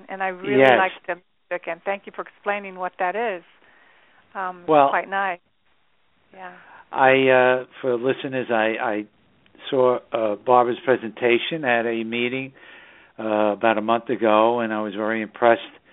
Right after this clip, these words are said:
Speaker 2: with her, uh, congruity. For those, uh, who are not clear, what I'm saying is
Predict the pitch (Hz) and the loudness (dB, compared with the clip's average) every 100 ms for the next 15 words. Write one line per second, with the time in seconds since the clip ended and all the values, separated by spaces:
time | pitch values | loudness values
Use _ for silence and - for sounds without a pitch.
0 | - - - - - - _ 113 110 - | -20 -20 -20 -20 -20 -20 _ -6 -4 -4
1 | - 107 107 107 104 104 107 98 - 123 | -4 0 0 -2 -2 -2 -2 -4 -8 -4
2 | 123 120 113 139 135 113 110 143 151 _ | -4 -2 2 4 4 2 0 -2 -8 _
3 | _ _ _ _ _ - _ - 104 113 | _ _ _ _ _ -20 _ -10 0 2
4 | 113 113 95 107 107 104 104 107 113 107 | 4 0 -2 -2 -2 -2 -6 -6 -4 -6
5 | _ - 120 113 113 107 101 - 117 117 | _ -2 2 2 2 -2 -4 0 2 2
6 | 113 110 - _ - - - - - 117 | -2 -6 -14 _ -20 -20 -20 -20 -2 2
7 | 113 | 2